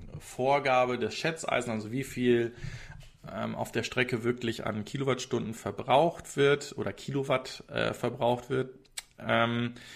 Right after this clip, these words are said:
dass man damit nicht happy ist und man integriert das jetzt in die Maps-Funktion an sich. Dazu wird B M W, Ford und andere E Vs dazugehören, wo man das Thema dementsprechend verbessert.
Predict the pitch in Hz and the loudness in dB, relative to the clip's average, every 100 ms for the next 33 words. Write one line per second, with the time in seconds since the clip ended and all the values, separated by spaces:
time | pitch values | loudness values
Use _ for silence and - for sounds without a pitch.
0 | - 123 120 117 110 110 110 120 - 135 | -10 -6 0 2 6 4 2 -4 2 2
1 | 139 143 - - 113 110 117 - 107 110 | 4 2 0 0 -2 -2 -4 -6 -8 0
2 | 127 123 113 113 110 - 113 104 101 107 | 0 2 0 0 0 -4 -6 -6 -4 -2
3 | 113 - - 107 101 - - 98 101 - | -2 -4 -8 -8 -8 -8 -10 -10 -10 -14
4 | - _ - 98 110 139 202 - - - | -20 _ -8 -8 -2 0 0 -2 -14 -20
5 | - - - 113 113 - - 139 139 - | -20 -20 -4 0 0 -2 -2 0 0 -4
6 | - 110 107 110 110 - - - 113 107 | -10 -14 -2 2 2 0 -12 -2 0 2
7 | 107 135 151 - 117 117 - 101 120 131 | 2 2 2 0 2 2 0 -2 0 0
8 | 135 135 123 117 123 127 - 110 - 156 | 4 4 4 0 0 -2 -2 -4 -2 -2
9 | 170 170 156 156 156 - 120 131 135 135 | 4 4 6 4 2 -4 -2 2 2 2
10 | 131 - - - 139 135 131 131 127 - | 0 -4 -8 -2 0 2 0 -2 -2 0
11 | 127 127 123 120 127 - 131 127 | 2 0 -2 0 0 2 0 0